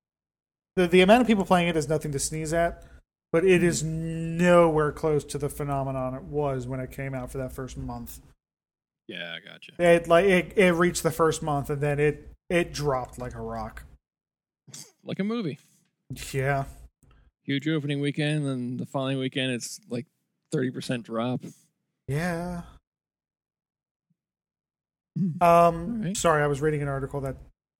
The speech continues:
Speaker 1: caught my attention. Um, the last thing I had to talk about was Star Wars Battlefront two.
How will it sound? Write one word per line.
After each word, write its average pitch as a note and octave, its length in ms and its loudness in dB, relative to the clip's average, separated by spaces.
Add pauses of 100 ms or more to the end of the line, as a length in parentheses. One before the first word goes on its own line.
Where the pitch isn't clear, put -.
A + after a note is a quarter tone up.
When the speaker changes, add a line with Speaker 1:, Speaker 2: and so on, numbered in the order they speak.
Speaker 1:
caught C#3+ 180 -4
my C3 120 -4
attention. C3 400 -10
Um, E3 420 0 (840)
the F3+ 80 2
last C#4 260 8
thing A#3+ 120 4
I A3+ 140 8
had C#4 140 10
to E3+ 60 0
talk E3+ 220 0
about D#3+ 240 4
was D#3+ 120 2
Star G#3+ 240 4
Wars A3 200 4
Battlefront F#3+ 520 2
two. F#3 340 -2